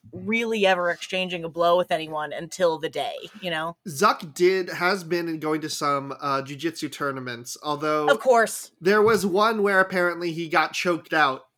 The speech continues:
Speaker 2: and there's video of it somewhere, but I,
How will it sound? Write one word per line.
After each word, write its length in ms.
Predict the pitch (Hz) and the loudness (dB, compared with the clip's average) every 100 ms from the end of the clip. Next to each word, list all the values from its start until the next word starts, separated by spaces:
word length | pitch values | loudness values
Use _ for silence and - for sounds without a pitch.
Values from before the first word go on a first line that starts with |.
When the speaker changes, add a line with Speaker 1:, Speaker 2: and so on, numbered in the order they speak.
| _ _ 160 | _ _ -6
Speaker 2:
and 240 | 147 143 | -6 -2
there's 220 | 143 143 | -4 0
video 380 | 165 170 156 143 | 0 2 2 2
of 80 | 143 | 0
it 120 | 139 | -2
somewhere, 600 | - 151 143 127 120 110 | -2 -2 -2 -4 -4 -6
but 260 | 123 147 139 | -2 -2 2
I, 360 | 147 175 170 | 4 4 2